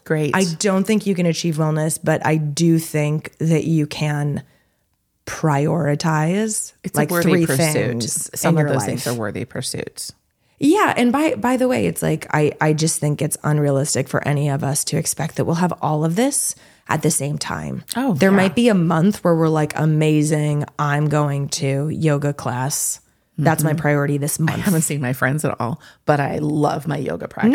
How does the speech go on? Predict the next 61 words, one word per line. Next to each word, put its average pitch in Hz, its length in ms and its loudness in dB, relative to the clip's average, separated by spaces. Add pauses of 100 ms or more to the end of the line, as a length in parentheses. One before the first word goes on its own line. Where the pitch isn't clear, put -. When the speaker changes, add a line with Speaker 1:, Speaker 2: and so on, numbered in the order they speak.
(120)
Speaker 1:
practice. - 140 -2
Speaker 2:
no, 311 100 4
but 240 180 2
li-, 185 360 0
literally 220 560 2
Speaker 1:
Yeah, - 80 4
Speaker 2:
that. - 360 -2
Speaker 1:
yeah. 240 140 -2
Speaker 2:
Like, 180 160 2
I'm 160 160 0
gonna 165 220 0
go 185 100 0
Speaker 1:
That's 185 160 2
Speaker 2:
to, - 80 2
Speaker 1:
what 196 60 0
I 196 60 0
mean. 190 340 -2
Speaker 2:
yeah, 247 220 2
instead 160 200 -2
Speaker 1:
Like, 170 100 4
Speaker 2:
of 165 40 -2
going 180 160 2
to 170 80 4
dinner 175 260 0
at 170 60 -2 (160)
Speaker 1:
to - 80 0
Speaker 2:
night. 170 80 2
Speaker 1:
achieve 202 240 0
it 170 100 2
all 147 160 0
in 139 80 -2
these 135 220 0
six, - 280 -6
twelve, 139 300 0
nine, 143 380 -2
forty-seven 147 760 -2
dimensions 147 680 0
Speaker 2:
Yeah. 196 240 2 (260)
Speaker 1:
is 143 340 0 (160)
difficult. - 560 -4
Speaker 2:
Wait, 226 320 2
do 196 80 2
you 147 300 0
think, 208 440 -2
I 165 120 4
kn-, 170 180 4
I 160 140 2
know 170 200 6
that 190 120 0
you've 220 180 2
got 190 200 -2
this 156 200 0
article 170 380 0
all 156 260 2
in 151 140 0
front 156 180 0
of 147 100 -2
you 143 140 4
and 131 320 0
your, 143 140 0
or 151 440 -2